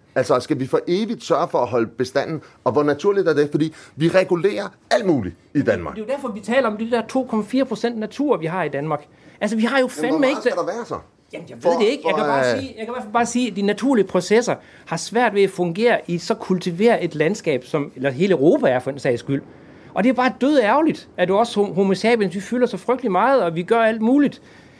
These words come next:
Speaker 2: Men hvordan, hvordan sikrer vi de arter, som er så truet i øjeblikket? Og det er der, jeg me-, jeg tænker, hvis nu der er
Speaker 1: Jeg
Speaker 2: en
Speaker 1: synes,
Speaker 2: skal
Speaker 1: du
Speaker 2: vi
Speaker 1: rammer hovedet på sømmet.
Speaker 2: Jamen,
Speaker 1: Jeg
Speaker 2: det er
Speaker 1: synes,
Speaker 2: det, det
Speaker 1: du,
Speaker 2: handler
Speaker 1: jeg
Speaker 2: om,
Speaker 1: synes,
Speaker 2: ikke? Fordi
Speaker 1: du rammer
Speaker 2: det
Speaker 1: hovedet på sømmet, når du siger, jamen, altså, hvor-, hvordan sikrer vi naturen? Fordi, a-, altså, hvordan sikrer vi en,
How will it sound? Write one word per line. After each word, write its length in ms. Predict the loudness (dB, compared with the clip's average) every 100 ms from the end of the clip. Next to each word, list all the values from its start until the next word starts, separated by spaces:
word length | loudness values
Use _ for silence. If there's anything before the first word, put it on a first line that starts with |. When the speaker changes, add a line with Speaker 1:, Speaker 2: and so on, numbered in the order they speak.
| -2
Speaker 2:
Men 120 | -2
hvordan, 240 | 2 0 0
hvordan 200 | -2 -2
sikrer 360 | 0 0 0
vi 100 | -2
de 180 | -2 -4
arter, 280 | -2 -2 -4
som 160 | -6 -10
er 180 | -6 -6 -8 -16 -20 -20 -20 -20 -20 -14
så 160 | -4 -2
truet 300 | 0 2 4
i 40 | 4
øjeblikket? 560 | 4 4 0 -2 -4 -8
Og 120 | -2
det 120 | 0
er 40 |
der, 60 | 2
jeg 120 | 2 2
me-, 180 | 0 0
jeg 80 | 0
tænker, 220 | 0 0
hvis 160 | 0
nu 180 | -2 -2 -6
der 60 | -4
er 80 | 0
Speaker 1:
Jeg 100 | 0
Speaker 2:
en 60 |
Speaker 1:
synes, 60 | -2
Speaker 2:
skal 160 | -4 -2
Speaker 1:
du 40 |
Speaker 2:
vi 80 | -2
Speaker 1:
rammer 180 | -2 -6
hovedet 180 | -10 -10
på 80 |
sømmet. 260 | -10 -10 -14 -20 _ -2
Speaker 2:
Jamen, 160 | 0
Speaker 1:
Jeg 80 | 2
Speaker 2:
det 40 |
er 40 | 0
Speaker 1:
synes, 20 |
Speaker 2:
det, 0 |
det 60 | 2
Speaker 1:
du, 40 |
Speaker 2:
handler 180 | 2 2
Speaker 1:
jeg 60 | 0
Speaker 2:
om, 40 | -2
Speaker 1:
synes, 60 |
Speaker 2:
ikke? 100 | -2
Fordi 200 | 0 0
Speaker 1:
du 60 | 0
rammer 180 | 0 0
Speaker 2:
det 80 |
Speaker 1:
hovedet 140 | 0 0
på 60 |
sømmet, 280 | 0 0 2
når 120 | 2
du 60 | 0
siger, 200 | 0 0 -2 -10 -4
jamen, 300 | 2 2 2 2
altså, 240 | 2 2
hvor-, 240 | 2 2 2
hvordan 340 | 2 2 -2
sikrer 340 | 2 2 4 0
vi 380 | 2 2 2 2
naturen? 560 | 2 2 0 0 0 -2
Fordi, 320 | 0 -2 -4 -6
a-, 100 | -6 -6
altså, 200 | -8 -8
hvordan 280 | -4 -2 -2
sikrer 320 | 0 0 2
vi 240 | 2 0 0
en, 160 | -2